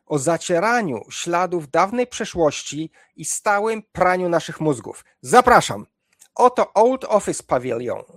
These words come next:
z roku tysiąc osiemset dziewięćdziesiątego dziewiątego. Granitowe kolumny, wieża zegarowa na wysokości dziewięćdziesięciu sześciu metrów i ręczne rzeźbione kamienne detale.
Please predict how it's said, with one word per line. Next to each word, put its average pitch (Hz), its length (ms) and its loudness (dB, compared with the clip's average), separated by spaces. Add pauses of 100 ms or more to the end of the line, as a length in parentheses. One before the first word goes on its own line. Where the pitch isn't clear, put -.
z 123 160 -6
roku 202 260 0
tysiąc 247 380 -2
osiemset 185 440 -4
dziewięćdziesiątego 151 640 -4
dziewiątego. 139 640 -4 (260)
Granitowe 143 560 2
kolumny, 139 560 0 (420)
wieża 190 460 0
zegarowa 156 640 0 (100)
na 127 140 -4
wysokości 139 580 -8
dziewięćdziesięciu 131 800 -8
sześciu - 440 -6
metrów 117 500 -6 (300)
i 180 160 2
ręczne 233 460 2
rzeźbione 165 520 0
kamienne 117 540 -4
detale. 147 560 0